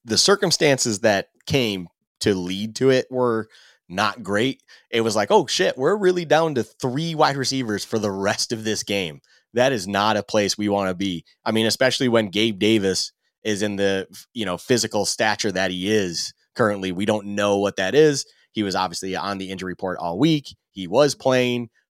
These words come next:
but what is going on now that it's been two weeks that he's been on that injury report? You know, we know it was an ankle injury, but still, there was even a, he tweaked it during the week, right? So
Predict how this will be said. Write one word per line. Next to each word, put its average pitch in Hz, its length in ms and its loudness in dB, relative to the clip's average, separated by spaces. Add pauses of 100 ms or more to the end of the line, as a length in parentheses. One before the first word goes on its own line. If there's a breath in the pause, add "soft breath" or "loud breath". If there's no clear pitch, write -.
but 110 260 2 (260)
what 117 320 2
is 107 120 -2
going 104 300 4
on 104 200 0
now 95 180 -2
that 92 140 -2
it's 87 80 -10
been 92 200 -6
two 98 200 -4
weeks 95 300 -4
that 92 120 0
he's 80 120 -6
been - 160 -6
on 82 100 -6
that 82 140 -6
injury 107 280 2
report? 104 400 4 (360)
You 98 100 -4
know, 87 160 2
we 95 280 -2
know 95 200 4
it 95 40 4
was 90 120 0
an 90 100 -2
ankle 92 300 0
injury, 90 320 -2
but 87 240 0
still, 82 380 0 (180)
there 107 100 2
was 101 140 4
even 104 220 2
a, 95 180 4 (420 soft breath)
he 98 220 -4
tweaked - 420 -4
it 95 180 -2
during 98 280 2
the 82 100 -4
week, 92 280 -2 (120)
right? 90 280 -2
So 98 320 0